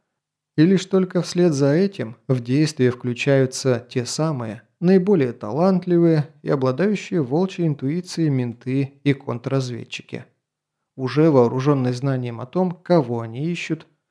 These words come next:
о его вкусах, предрасположенностях, вероятном направлении действий, короче, обо всём том,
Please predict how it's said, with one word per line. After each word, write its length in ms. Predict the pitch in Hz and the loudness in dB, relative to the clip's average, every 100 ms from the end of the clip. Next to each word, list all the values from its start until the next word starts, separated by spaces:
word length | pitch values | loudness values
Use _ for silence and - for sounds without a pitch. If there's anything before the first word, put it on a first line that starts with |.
| _ - | _ -4
о 100 | 139 | -2
его 220 | 196 214 | 0 -2
вкусах, 640 | - 190 202 - 180 - _ _ | -4 -4 -2 -2 -4 -6 _ _
предрасположенностях, 1400 | 196 156 127 - 120 117 165 156 156 143 139 135 - _ _ _ _ | -2 0 -2 -4 -10 0 2 4 2 0 -4 -6 -6 _ _ _ _
вероятном 640 | 139 135 131 175 175 143 | 4 4 4 2 2 2
направлении 580 | 135 135 123 151 156 123 | 0 0 0 0 0 0
действий, 680 | 117 147 143 - 127 120 - _ _ _ _ _ | 0 0 0 -2 -6 -6 -12 _ _ _ _ _
короче, 380 | - 226 202 147 | -2 0 0 0
обо 140 | 127 | -2
всём 300 | 127 - 123 | -2 -4 -10
том, 320 | 127 208 208 | -2 0 0